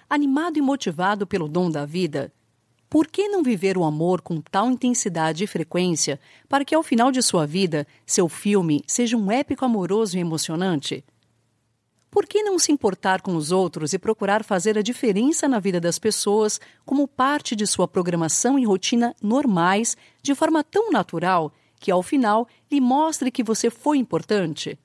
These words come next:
Quando revelei essas três perguntas a alguns amigos, para minha aflição,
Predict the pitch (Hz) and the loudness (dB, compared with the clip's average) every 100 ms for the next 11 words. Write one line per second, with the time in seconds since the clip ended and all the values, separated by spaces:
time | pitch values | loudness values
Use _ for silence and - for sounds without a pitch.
0 | _ _ _ _ _ _ _ _ _ _ | _ _ _ _ _ _ _ _ _ _
1 | _ _ - 190 226 226 202 220 202 185 | _ _ -6 0 2 2 2 2 2 2
2 | 180 165 170 - 185 202 196 170 185 180 | 2 0 -4 0 0 0 -2 0 0 0
3 | 170 151 170 175 240 202 170 185 156 147 | 0 0 0 2 2 2 0 0 -2 -4
4 | - - _ - 311 285 277 302 - 180 | -8 -12 _ -6 -2 2 2 2 0 -2
5 | 151 - 190 156 | 0 0 0 0